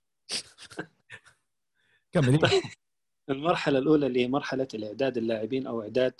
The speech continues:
Speaker 2: البري سيزون اللي قبل بداية الموسم. هذا جميع الأندية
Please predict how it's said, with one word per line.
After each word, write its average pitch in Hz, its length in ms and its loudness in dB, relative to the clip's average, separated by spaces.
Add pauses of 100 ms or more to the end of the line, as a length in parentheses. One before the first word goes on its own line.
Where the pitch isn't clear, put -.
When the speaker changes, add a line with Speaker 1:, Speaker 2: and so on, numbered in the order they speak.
(320)
Speaker 2:
البري 123 260 0
سيزون 123 400 -4
اللي 107 160 -10
قبل 156 260 0
بداية 117 340 -4
الموسم. 104 360 -12 (840)
هذا 180 400 2 (680)
جميع 151 360 -2
الأندية 123 520 -6